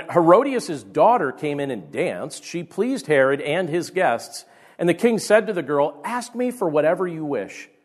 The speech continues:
and I will give it to you.' And he vowed to her, 'Whatever you ask me, I will give you, up to half of my kingdom.'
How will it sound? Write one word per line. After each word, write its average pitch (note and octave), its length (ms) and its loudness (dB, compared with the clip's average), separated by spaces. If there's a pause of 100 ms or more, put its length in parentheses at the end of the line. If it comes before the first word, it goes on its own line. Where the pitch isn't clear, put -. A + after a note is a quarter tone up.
(240)
and B2+ 100 -6
I C3 40 -2
will B2 100 -4
give D3 180 -4
it D3+ 120 -8
to G#2+ 100 -14
you.' F2+ 280 -10 (300)
And C3+ 60 -8
he C3+ 40 -4
vowed D3 300 6
to D3+ 80 -6
her, D#3 100 -2
'Whatever A3+ 300 -2
you C#4+ 100 0
ask C4+ 320 2
me, G2+ 180 -8
I C#3 120 0
will D#3+ 140 -2
give D3+ 300 -4
you, D#2 200 -12 (260)
up C#3+ 160 0
to C#3 80 -2
half G3+ 340 4
of F#3 60 -12
my E3 140 0
kingdom.' F2+ 420 -14